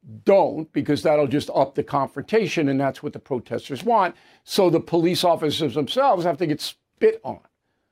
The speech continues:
That's how bad it is in New York City, my hometown.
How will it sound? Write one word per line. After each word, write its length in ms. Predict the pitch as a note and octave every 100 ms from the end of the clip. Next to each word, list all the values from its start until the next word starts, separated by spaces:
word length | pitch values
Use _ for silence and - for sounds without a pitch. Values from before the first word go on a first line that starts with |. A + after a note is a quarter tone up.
| _
That's 160 | F#3 -
how 280 | G3 F3+ D#3
bad 420 | A#2 D#3+ E3 D3+
it 100 | C#3+
is 480 | D3 C3 - - - _ _ _ _ -
in 220 | C3+ B2+
New 80 | B2+
York 300 | C3 C3+ -
City, 320 | G#3 E3 C#3+
my 300 | C3 C3+ C3+
hometown. 760 | A2+ B2 B2 B2 G3 A3+ A#2